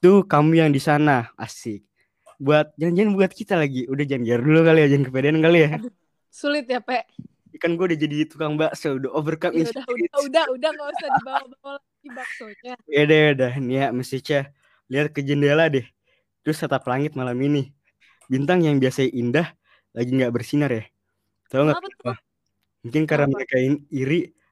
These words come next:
Speaker 1: atas keindahan dan kecantikan lu malam ini. Aduh, kayak gila sih,
Speaker 2: <laughs>
Speaker 1: gacor sih, gacor. Mungkin, mungkin
Speaker 2: Aduh.
Speaker 1: suatu, suatu saat ada kali ya Dilan versi Love School kali ya. Puitis, puitis
Speaker 2: Itu
Speaker 1: banget.
Speaker 2: dilan-, itu dilanda bencana,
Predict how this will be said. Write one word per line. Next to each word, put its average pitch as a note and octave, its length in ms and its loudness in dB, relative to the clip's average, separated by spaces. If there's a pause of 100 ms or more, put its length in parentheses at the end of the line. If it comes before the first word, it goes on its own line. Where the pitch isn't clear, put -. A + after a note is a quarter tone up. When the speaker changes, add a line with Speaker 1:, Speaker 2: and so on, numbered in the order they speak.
(120)
Speaker 1:
atas C3+ 220 -4
keindahan C3 420 0
dan C#3+ 200 2
kecantikan B2+ 560 -6
lu D#3 140 0
malam C3 360 -6
ini. C#3+ 300 2 (140)
Aduh, G#3+ 580 0 (540)
kayak F#3 400 -2 (680)
gila C#3+ 300 0
sih, - 240 -8
Speaker 2:
<laughs> C3 80 -8
Speaker 1:
gacor F3+ 320 2
sih, D#3+ 160 -6
gacor. C#3 320 -6 (340)
Mungkin, A#3+ 320 -4
mungkin F#3 240 0
Speaker 2:
Aduh. G3+ 60 -2
Speaker 1:
suatu, F#3 340 4
suatu - 300 -12
saat F#3 300 4
ada D#3+ 280 4
kali F3+ 300 4
ya D#3 60 8
Dilan D#3 340 4
versi E3 280 0
Love D#3+ 200 4
School F3+ 260 4
kali E3+ 280 0
ya. C#3 100 0 (260)
Puitis, - 220 -12
puitis F#3 240 -6
Speaker 2:
Itu B3 80 -4
Speaker 1:
banget. F#3+ 100 2
Speaker 2:
dilan-, A#3+ 420 -4
itu B3+ 200 -10
dilanda B3 440 -2
bencana, A#3 720 -6